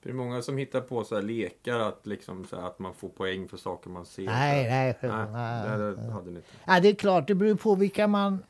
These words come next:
Speaker 2: turnerar med också. Med Peps, då är det tyst i bussen oftast,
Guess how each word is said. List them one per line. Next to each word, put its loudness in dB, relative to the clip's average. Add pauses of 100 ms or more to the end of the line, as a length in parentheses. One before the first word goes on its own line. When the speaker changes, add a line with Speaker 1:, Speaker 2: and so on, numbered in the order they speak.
Speaker 2:
turnerar -2
med 0
också. -6 (1200)
Med 0
Peps, 4
då 4
är 4
det 4
tyst 0
i -2
bussen -6
oftast, -12